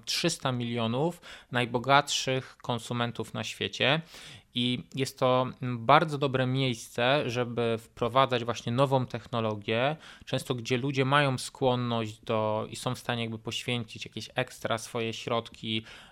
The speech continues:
e, żeby skorzystać z czegoś jakby nowego. Czyli jest tam dużo fi-, y, również jest tam bardzo dużo firm, które jest jakby, mm,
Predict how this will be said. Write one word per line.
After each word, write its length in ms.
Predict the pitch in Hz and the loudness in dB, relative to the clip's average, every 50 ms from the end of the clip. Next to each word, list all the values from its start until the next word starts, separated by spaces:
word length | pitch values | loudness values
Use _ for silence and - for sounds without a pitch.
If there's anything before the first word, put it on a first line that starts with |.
| - | -8
e, 360 | - 120 113 110 110 113 113 113 | -2 0 0 2 2 0 0 0
żeby 220 | 110 123 120 117 | -2 -2 -4 -4
skorzystać 600 | 117 - - 139 123 127 147 151 147 - - 117 | -6 -4 -2 -2 0 0 0 -2 -2 -2 -4 -4
z 80 | - - | -2 -2
czegoś 280 | - 117 110 113 - - | -4 -4 -4 -4 -4 -6
jakby 220 | 113 110 110 117 | -6 -6 -4 -4
nowego. 500 | 117 117 110 104 110 107 104 110 117 127 | -4 -4 -4 -2 -2 -2 -2 -2 -2 -2
Czyli 100 | - 143 | 0 -2
jest 120 | 127 - | -2 0
tam 140 | - 139 135 | 0 -2 0
dużo 240 | 143 175 165 170 165 | 2 2 2 2 2
fi-, 240 | 160 - - 135 123 131 127 127 - 120 139 127 - - - | 0 -2 -6 -6 -6 -6 -8 -8 -6 -6 -6 -6 -8 -10 -8
y, 40 | 135 | -4
również 260 | 143 135 147 143 135 | -2 -2 -2 0 -2
jest 140 | 147 135 - | -2 -2 -4
tam 120 | 143 131 | -4 0
bardzo 260 | 131 147 147 143 151 | 2 2 2 2 0
dużo 260 | 139 151 147 151 160 | 0 0 -2 0 -2
firm, 420 | 151 - - - 175 156 131 127 113 | -2 -4 -2 0 2 2 2 2 -2
które 280 | - - 123 120 120 | -2 -2 0 0 2
jest 240 | 131 135 131 - - | 2 0 -2 -2 -4
jakby, 380 | 131 117 117 113 120 120 117 113 - - - - - - _ _ - | -6 -6 -6 -2 -2 -2 -2 -2 -4 -10 -18 -18 -20 -20 _ _ -8
mm, 400 | 113 113 113 113 113 117 120 | -6 -4 -2 -2 -4 -4 -6